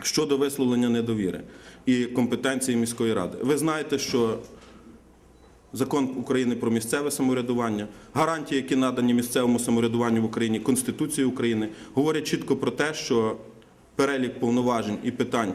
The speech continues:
які вирішуються на сесії, має один з таких пунктів "інші питання". Інші питання.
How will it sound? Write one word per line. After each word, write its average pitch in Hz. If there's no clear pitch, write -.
які 117
вирішуються 113
на 110
сесії, 151
має 143
один 131
з 131
таких -
пунктів 151
"інші 170
питання". 98
Інші 139
питання. 90